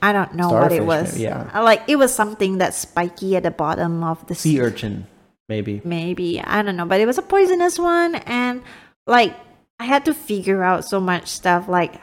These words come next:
Speaker 1: how do I collect stuff to heal myself? And then I realized, like, I couldn't save the game. Like, the first time, I played it, like,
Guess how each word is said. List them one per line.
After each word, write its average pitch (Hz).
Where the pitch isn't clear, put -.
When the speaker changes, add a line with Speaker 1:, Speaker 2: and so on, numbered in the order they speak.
Speaker 1:
how 226
do 185
I 160
collect 247
stuff 247
to 185
heal 285
myself? 247
And 214
then 214
I 208
realized, 214
like, 185
I 214
couldn't 311
save 269
the 226
game. 226
Like, 190
the 196
first 247
time, 226
I 226
played 349
it, 359
like, 220